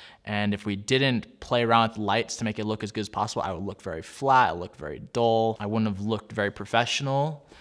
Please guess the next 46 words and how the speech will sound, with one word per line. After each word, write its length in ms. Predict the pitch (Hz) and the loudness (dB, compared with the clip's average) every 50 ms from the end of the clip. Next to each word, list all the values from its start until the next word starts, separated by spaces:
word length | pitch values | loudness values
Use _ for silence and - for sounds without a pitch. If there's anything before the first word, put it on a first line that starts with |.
| - - _ - | -20 -20 _ -12
Um, 220 | 110 98 95 98 | -8 -6 -4 -4
if 120 | 98 95 - | -4 -6 -6
we're 60 | 98 | -4
going 220 | 104 101 101 101 | -2 0 0 -2
from 140 | 98 - 104 | -2 -4 -6
a 40 | 95 | -6
professional 460 | - 101 - - 107 104 - 117 107 | -6 -8 -6 -4 -4 -4 -4 -4 -6
standpoint, 600 | - - 107 101 101 104 - 117 117 113 104 - - - - - _ - | -4 -2 -2 -2 -2 -2 -2 -2 -2 -2 -2 -4 -10 -18 -20 -20 _ -4
the 60 | 98 | 0
more 300 | 104 107 110 113 113 113 | 2 2 4 4 4 4
you 320 | 113 110 107 107 107 104 | 4 2 2 0 0 -2
look 560 | 104 101 98 101 107 113 117 117 - - - - - - _ _ _ _ _ _ _ _ _ _ _ _ _ _ - | -2 -4 -2 2 4 4 4 4 2 -6 -12 -14 -14 -20 _ _ _ _ _ _ _ _ _ _ _ _ _ _ -10
like 160 | 92 92 95 | -10 -8 -8
a 60 | 92 | -10
quality 720 | - - - - 117 113 110 113 113 113 107 107 104 101 98 | -10 -8 0 2 4 6 8 8 6 6 4 2 0 2 4
person 520 | 131 127 117 - - 123 120 117 113 104 | 4 4 4 2 0 0 2 2 2 2
or 160 | 101 95 - - | 0 -2 -2 0
item 500 | 104 110 113 110 110 110 107 107 101 101 | 0 0 2 2 2 4 4 4 2 0
or 60 | 101 | -2
something 180 | - - 110 104 | -4 -2 -2 -2
like 180 | 98 - - | -2 -2 2
that, 280 | - 101 110 123 - - - - - - - - - - - | 6 6 6 6 4 0 -10 -20 -20 -20 -20 -20 -20 -14 -12
at 120 | 101 101 | -10 -6
the 100 | - 107 | -4 0
end 120 | - 131 127 | 0 2 2
of 60 | 113 | 2
the 60 | 113 | 2
day, 420 | 110 131 131 135 127 120 117 117 110 | 2 4 4 4 4 4 4 2 2
the 100 | 113 107 | 2 4
more 640 | 104 107 113 120 123 127 127 127 127 127 123 104 90 | 4 4 6 6 6 6 6 8 6 6 4 2 0
professionalism 760 | - 123 110 - 120 110 113 - 143 127 127 127 123 123 127 120 | -4 -8 -4 0 0 0 0 0 -2 0 0 0 0 0 0 0
you 80 | 110 | 0
put 140 | - - 107 | 0 0 0
into 260 | 110 113 - - 135 | 0 0 0 0 -2
it 60 | 92 | 0
and 80 | 101 104 | 0 2
the 60 | 101 | 2
more 640 | 101 101 107 110 110 110 110 110 110 110 110 - - | 2 2 4 4 4 6 6 6 4 2 0 -6 -12
work 380 | - 113 110 107 113 117 113 - | -10 -6 -2 0 0 0 0 -2
with 120 | 110 - | -6 -6
lighting 480 | 107 104 98 98 107 110 113 117 117 113 | -4 0 2 2 2 2 2 2 2 0
to 100 | - 107 | 0 0
make 240 | 107 104 104 101 - | 0 0 -2 -2 -4
it, 60 | 104 | -4
you 100 | 90 104 | -4 -2
know, 200 | 101 95 101 | -4 -4 -4